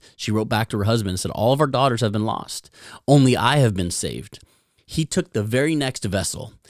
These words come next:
and as they came near the place where his daughters drowned, the skipper of the ship pointed to the place where the other ship had gone down. It was there on the deck of the ship that he wrote these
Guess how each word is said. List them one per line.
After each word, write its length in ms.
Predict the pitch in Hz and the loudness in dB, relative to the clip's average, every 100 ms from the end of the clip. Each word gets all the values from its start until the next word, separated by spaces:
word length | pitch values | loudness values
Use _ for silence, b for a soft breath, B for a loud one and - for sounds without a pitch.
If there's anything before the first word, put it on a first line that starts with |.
| B B | B B
and 120 | 127 | 2
as 100 | 127 | 4
they 140 | 135 | 2
came 360 | - 156 185 170 | 2 2 2 4
near 140 | 143 | 2
the 100 | 135 | 0
place 400 | 110 135 123 110 | 0 2 2 2
where 160 | 120 110 | 0 0
his 180 | 110 104 | 0 -2
daughters 420 | 101 107 117 104 | 0 0 0 -2
drowned, 500 | 92 104 104 90 95 B B | -2 0 0 -2 -8 B B
the 100 | 107 | -4
skipper 440 | - - 190 196 | -4 2 2 4
of 80 | 170 | 2
the 60 | 123 | 0
ship 360 | - 151 123 | 0 0 -2
pointed 340 | - 147 160 151 | -2 -2 0 0
to 80 | 156 | -2
the 80 | 143 | -4
place 540 | - 107 104 - - - B | -2 0 0 -4 -8 -14 B
where 120 | - 123 | 0 2
the 120 | - | 4
other 220 | 143 175 | 4 4
ship 260 | 135 - 110 | 2 2 0
had 200 | 110 98 | 0 0
gone 240 | 98 95 | 0 -2
down. 340 | 95 117 82 - _ _ B B B | -2 -2 -4 -12 _ _ B B B
It 100 | 131 | 6
was 200 | 143 107 | 6 2
there 480 | 110 127 135 98 | 4 6 6 2
on 140 | 104 113 | 2 2
the 80 | 104 | 0
deck 340 | 107 120 120 | 2 2 2
of 80 | 165 | 0
the 80 | 185 | -2
ship 400 | - 101 110 - B B | 0 0 0 -2 B B
that 120 | 135 | -4
he 120 | 143 | 0
wrote 380 | 147 113 117 123 | 2 4 4 4
these 240 | 131 127 | 2 0